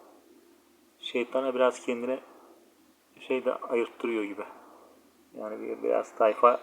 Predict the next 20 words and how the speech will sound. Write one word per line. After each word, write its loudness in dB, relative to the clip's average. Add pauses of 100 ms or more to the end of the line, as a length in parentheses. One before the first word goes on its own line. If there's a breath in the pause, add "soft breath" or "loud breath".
ayırttırıyor. -2 (840)
Şeytanın -2
tayfası 0
da 2
çıksın. -10 (1300)
Allah'ımız -2
bir -2
yandan -2
şeytanı -4
da -2
tutuyor. -8 (1040)
O 0
da 8
onun 2
yarattığı, 6
Allah'ımızın 2
yarattığı, 2
Allah'ın 6
dediği 2
olur. 0